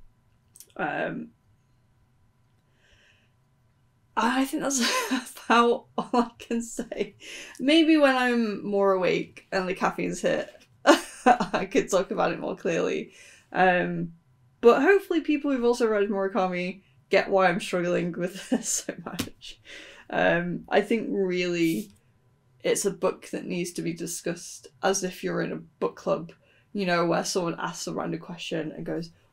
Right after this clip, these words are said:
"What do you think the themes are?" And then you can, <laughs> "Ah, well, because of this and this and that." <laughs> So I think it really needs, like, spoiler discussions with people who've also read it.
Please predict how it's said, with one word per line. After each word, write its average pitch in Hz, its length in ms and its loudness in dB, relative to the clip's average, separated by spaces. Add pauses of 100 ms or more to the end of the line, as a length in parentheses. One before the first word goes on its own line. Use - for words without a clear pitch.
"What 226 200 -8
do 294 100 -8
you 311 140 -2
think - 360 -8
the 233 80 -8
themes 233 520 -4
are?" 170 400 -6
And 185 160 -6
then 175 200 -2
you 226 120 -4
can, 240 600 4 (140)
<laughs> - 160 -20
"Ah, 302 260 -4
well, 185 480 0
because 233 320 -8
of - 80 -14
this - 180 -6
and 180 120 -8
this 175 140 -14
and - 100 -12
that." 202 320 -4 (180)
<laughs> - 200 -14
So 220 440 2 (960)
I 202 100 10
think 233 180 4
it 233 100 6
really 208 220 4
needs, 185 360 -2
like, - 400 -6 (760)
spoiler 180 580 0
discussions 175 580 -6
with 170 240 -8
people 170 280 -8
who've 170 240 -6
also - 280 -8
read - 200 -6
it. - 140 -10